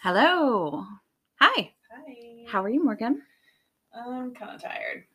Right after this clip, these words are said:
Speaker 1: Yeah.
Speaker 2: Yeah.
Speaker 1: Busy, busy?
Speaker 2: Very busy.
Speaker 1: It is softball day.
Speaker 2: Mm, again.
Speaker 1: Yeah, so we're recording
Speaker 2: <laughs>
Speaker 1: super early, but because you have to be on the field with other parents, there's
Speaker 2: Yeah.
Speaker 1: no mimosas this
Speaker 2: No.
Speaker 1: time.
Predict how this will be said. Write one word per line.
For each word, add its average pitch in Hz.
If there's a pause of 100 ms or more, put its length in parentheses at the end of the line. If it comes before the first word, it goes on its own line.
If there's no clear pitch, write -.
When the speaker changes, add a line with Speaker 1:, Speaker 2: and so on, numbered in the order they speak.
(120)
Speaker 1:
Yeah. 165 (420)
Speaker 2:
Yeah. - (100)
Speaker 1:
Busy, 196
busy? 190 (440)
Speaker 2:
Very 147 (120)
busy. 117 (460)
Speaker 1:
It 170
is 151
softball 156
day. 147 (340)
Speaker 2:
Mm, 160 (220)
again. 208 (180)
Speaker 1:
Yeah, 196 (100)
so 175
we're 175
recording 170
Speaker 2:
<laughs> -
Speaker 1:
super 226
early, 247 (260)
but -
because 277
you 294
have 285
to 285
be 269
on 262
the 254
field 269
with 247
other 240
parents, 262
there's 214
Speaker 2:
Yeah. 220
Speaker 1:
no 247
mimosas 269
this 277
Speaker 2:
No. -
Speaker 1:
time. 180